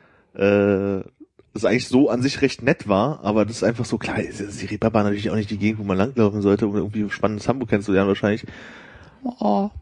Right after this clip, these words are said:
Speaker 1: Aber das war halt alles so anstrengend, laut,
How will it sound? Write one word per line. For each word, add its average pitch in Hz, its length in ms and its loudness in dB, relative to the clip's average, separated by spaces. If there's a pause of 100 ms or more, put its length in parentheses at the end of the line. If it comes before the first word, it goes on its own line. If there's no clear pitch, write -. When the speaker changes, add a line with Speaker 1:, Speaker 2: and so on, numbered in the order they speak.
(360)
Speaker 1:
Aber - 180 4
das 131 180 2
war 123 160 0
halt 143 160 2
alles 135 300 -2
so 131 520 2 (1000)
anstrengend, 120 640 -2 (500)
laut, 117 920 0